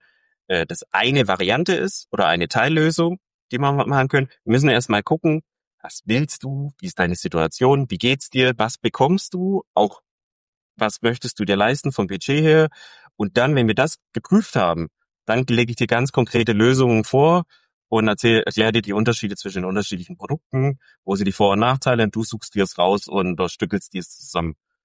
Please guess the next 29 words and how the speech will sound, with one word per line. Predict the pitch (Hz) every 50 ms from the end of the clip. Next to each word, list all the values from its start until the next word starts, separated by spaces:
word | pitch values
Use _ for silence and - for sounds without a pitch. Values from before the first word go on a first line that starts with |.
| _ _ _
Oder | - 107 107 98
am | 104 113
Ende | 117 120 127 143
kannst | 135 - 143 139 -
du | - -
auch | - 123
sagen, | 123 - 127 123 131 131 135 135 135 131 131 - - - - - - _
äh, | - 110 110 110
mit | 113 117 117 127
einer | 120 113 110 110 110
Dokumentation, | 120 123 - 120 120 123 120 120 110 - - 131 131 123 110
„Ja, | 127 131
okay, | 139 131 - 156
ich | 151 -
hab's | - 139 - -
verstanden, | - 143 - - 151 170 170 - 170 180 - _ _ _ _
ich | - -
sollte | - 139 160 156 175
es | 156 -
machen, | - 156 165 175 170 175 165 - _ _ _ _ _ _ _ _ _ _
ich | 123 117
mach's | 104 98 90 82 -
nicht.“ | 69 67 73 - - _ _ _ _ _ _ _ _ _
Jeder | - 95 98 104
Kunde | - 123 113 123 127 123
ist | 120 - 123
erwachsen, | 113 104 131 139 - - 151 143 135 120
wenn | 117 107 110
er, | 110 110 113 92 78